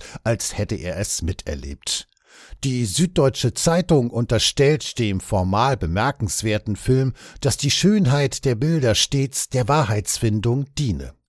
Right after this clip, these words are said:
Der katholische Filmdienst lobte das Werk für eine präzise Darstellung der Milieus. Die D D R erscheine erschreckend authentisch.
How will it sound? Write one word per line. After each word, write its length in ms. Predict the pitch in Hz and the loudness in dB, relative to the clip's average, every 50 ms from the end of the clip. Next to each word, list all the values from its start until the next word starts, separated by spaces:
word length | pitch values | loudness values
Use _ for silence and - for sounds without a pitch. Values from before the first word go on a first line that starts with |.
| _ _ _ _ _ _ _ _ _ - - | _ _ _ _ _ _ _ _ _ 0 4
Der 160 | 160 156 151 | 4 4 4
katholische 600 | - - 147 - - 175 185 170 165 - - 151 | 4 2 0 2 4 4 4 4 4 2 2 -2
Filmdienst 1080 | - - - 190 220 226 208 180 127 - 135 139 143 143 120 - - - - - - - | -2 0 4 4 6 6 6 4 2 0 -2 0 2 2 2 0 -2 -4 -6 -10 -8 -4
lobte 500 | 101 113 143 165 - - - - 139 - | 0 2 2 2 0 -2 2 2 2 4
das 300 | 123 107 - - - 95 | 4 0 0 -2 -2 0
Werk 340 | 117 123 131 131 123 - - | 0 0 2 0 -2 -6 -4
für 220 | - 117 113 95 | -2 -2 0 0
eine 240 | 113 110 107 101 95 | 0 0 0 0 -2
präzise 800 | _ - - - 107 92 - - - - 120 127 131 104 117 110 | _ -6 -8 -6 -6 -6 -4 -2 -2 -2 -2 -4 -4 -2 -4 -4
Darstellung 720 | - - 107 110 101 - - - 120 98 104 107 117 113 - - | -2 -2 -2 -2 -2 -4 -2 -2 0 0 0 0 -2 -2 -2 -2
der 100 | 123 101 | 0 0
Milieus. 760 | 110 120 117 104 135 165 139 82 65 - - - - - - _ _ _ _ _ _ _ _ _ - - | 2 0 0 2 2 2 2 2 0 -2 -2 -2 -2 -4 -8 _ _ _ _ _ _ _ _ _ -8 -4
Die 200 | 151 160 147 104 | -2 -2 0 2
D 160 | 175 190 170 | 2 2 4
D 100 | 180 165 | 4 2
R 220 | 113 131 165 185 | 2 2 2 2
erscheine 580 | 180 117 147 139 - - 151 151 160 156 147 139 - - - - | 2 2 0 0 2 2 2 2 2 2 0 0 -2 -4 -14 -6
erschreckend 720 | - 120 - - - 143 147 139 - 135 120 107 - - - | -2 0 2 2 2 2 0 0 0 -2 -2 -2 -4 -4 -4
authentisch. 880 | 120 120 - - - 123 92 76 - - 76 76 - - - - - | -4 -4 -4 -2 -2 -2 -2 -2 -6 -8 -8 -6 -4 -4 -4 -6 -10